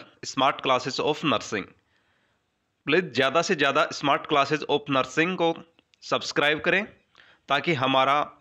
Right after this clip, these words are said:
न्यू अपडेट आप तक पहुंच सके। आज की हमारी क्लास मलेरियल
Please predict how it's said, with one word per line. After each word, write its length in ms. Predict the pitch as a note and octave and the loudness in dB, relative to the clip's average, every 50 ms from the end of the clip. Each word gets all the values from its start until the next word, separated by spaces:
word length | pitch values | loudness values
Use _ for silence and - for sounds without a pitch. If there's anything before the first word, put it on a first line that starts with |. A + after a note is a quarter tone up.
| _ - | _ -12
न्यू 320 | - G#2+ A2+ B2 D#3 F#3+ G#3 | -8 -2 0 2 4 2 2
अपडेट 680 | - D#3 - - A#2+ B2+ C3+ D#3 - - - - _ - B2+ | 2 0 -4 -2 0 0 0 0 0 -4 -14 -16 _ 0 2
आप 260 | B2+ B2+ B2 - - C#3+ | 2 2 0 -4 -4 -4
तक 280 | C#3 - - - _ _ _ _ _ _ _ _ _ _ _ _ _ _ _ - | -4 -4 -6 -20 _ _ _ _ _ _ _ _ _ _ _ _ _ _ _ -2
पहुंच 260 | B2+ A#2 C#3+ C#3 - | -2 0 -2 -2 -4
सके। 320 | - C#3+ B2+ - A#2+ G2 - - _ _ _ _ _ _ _ _ _ _ _ _ _ _ _ _ _ _ _ _ _ _ _ _ - _ _ _ _ _ _ _ - | -2 -4 -2 -2 -2 -4 -6 -8 _ _ _ _ _ _ _ _ _ _ _ _ _ _ _ _ _ _ _ _ _ _ _ _ -20 _ _ _ _ _ _ _ 2
आज 200 | C3 C3+ C3+ - | 2 2 2 0
की 120 | - F#3+ | 0 0
हमारी 300 | F3+ D#3+ D#3+ D3 D3+ - | 2 2 4 2 2 2
क्लास 600 | - - C#3 B2+ C3 E3 F3+ - - - - _ _ - | 2 2 2 4 4 2 0 -2 -8 -16 -18 _ _ -4
मलेरियल 640 | A#2+ A2+ A#2+ B2 C3+ C#3+ D3 D#3 E3+ F#3 G3 F#3+ | -2 0 2 4 4 4 4 4 2 2 0 -2